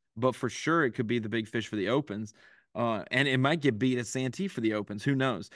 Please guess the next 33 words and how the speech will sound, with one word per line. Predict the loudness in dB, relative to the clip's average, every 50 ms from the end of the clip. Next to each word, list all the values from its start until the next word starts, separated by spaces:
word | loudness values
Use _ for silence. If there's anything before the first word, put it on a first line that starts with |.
| -20 -20 -20 -12 -2
While | 2 4 4 4 6
we're | 4 4 4
on | 6 4 4 2
that | 0 -2 -2 -4
note, | -4 -2 -2 -2 -2 -2
you | -2 2 2
were | 2 4
talking | 4 2 2 2
about | 0 0 -2 -4
Toledo, | -2 0 0 2 2 0 -2 -4 -6 -8 -8 -6
uh, | -6 -6
big | -4 -2 -2 -2 -2
fish, | -2 -4 -4 -4 -4 -4
and | -2
I'll, | -2 -2 -2 -4 -6 -6
I'll | -2 -2 -2
button | -2 0 0 0 0 0
up | -6 -6
Toledo | -4 0 2 2 2 2
real | 0 0 -2 -4 -4
quick, | -2 -2 -2 -2 -2 -4
and | -4
I | -4
wanna | -2 -2 -2 -2 -2
talk | 0 0 0 0 0
about | -4 -6 -4
the | -4 -2
Open | 0 -2 -2 -2 -4 -8
for | -6 -6 -6
just | -6 -6 -8 -6 -6
a | -4
minute. | -4 -2 -4 -4 -4 -2
But | -2 -2 -2 -2